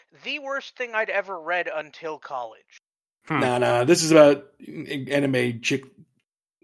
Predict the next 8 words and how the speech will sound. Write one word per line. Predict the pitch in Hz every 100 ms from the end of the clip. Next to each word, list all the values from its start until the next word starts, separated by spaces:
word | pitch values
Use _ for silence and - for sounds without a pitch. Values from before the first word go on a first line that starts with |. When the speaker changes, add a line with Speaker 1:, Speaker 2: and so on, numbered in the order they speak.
| -
Speaker 3:
thieves, | 123 117 117 -
that | - 131 - _ -
hot | 135 131 -
chicks | 131
that | 127 127
steal | 127 120
things. | 117 113 - _ _ _ _ _ _ _ _ -
Speaker 1:
Okay. | 147 -